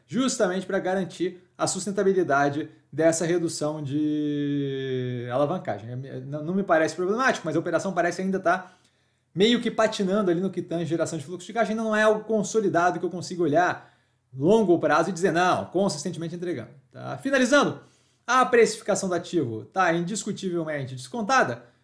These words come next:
Tá? O preço do setor como um todo mostra precificação de trauma pandêmico, que a gente comenta aqui em várias operações, especialmente no setor, eh, eh, de educação, que é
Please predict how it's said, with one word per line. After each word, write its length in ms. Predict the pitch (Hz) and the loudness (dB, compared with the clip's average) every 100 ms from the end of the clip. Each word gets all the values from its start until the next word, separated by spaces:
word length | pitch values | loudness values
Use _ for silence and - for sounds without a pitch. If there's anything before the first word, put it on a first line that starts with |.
| _ _ _ | _ _ _
Tá? 220 | 135 135 | -2 2
O 120 | 156 | 0
preço 540 | 147 214 220 - 151 143 | 2 2 4 2 -2 -4
do 140 | 160 | -4
setor 520 | 175 185 180 214 196 | -2 -2 2 2 2
como 200 | - 170 | 0 -2
um 60 | 165 | -2
todo 340 | 170 175 135 | 0 0 0
mostra 720 | 135 147 196 175 - 127 113 | -4 -2 0 0 -4 -6 -6
precificação 800 | - 180 190 - 196 220 - 190 | -4 0 0 0 -6 -4 -2 -4
de 100 | 160 | -2
trauma 420 | 160 180 196 196 160 | -2 2 2 4 0
pandêmico, 600 | 156 151 240 208 139 110 _ _ | -2 0 -2 -2 -8 -14 _ _
que 80 | 151 | -4
a 40 | |
gente 160 | 143 - | -4 -6
comenta 420 | 156 147 156 143 | -8 -4 -4 -6
aqui 140 | 139 | -10
em 80 | 143 | -8
várias 300 | 139 226 196 | -2 2 2
operações, 400 | 165 170 156 214 | 0 -2 -2 -4
especialmente 540 | 143 233 233 180 180 170 | -4 -4 -4 -2 -4 -6
no 60 | |
setor, 340 | 147 147 170 156 | -8 -2 0 0
eh, 720 | 143 139 123 127 120 120 131 | -2 -4 -8 -10 -10 -6 -6
eh, 40 | |
de 120 | 123 | -4
educação, 420 | 147 147 156 247 196 | -4 -2 -2 -4 -2
que 100 | 156 | -2
é 160 | 139 | -2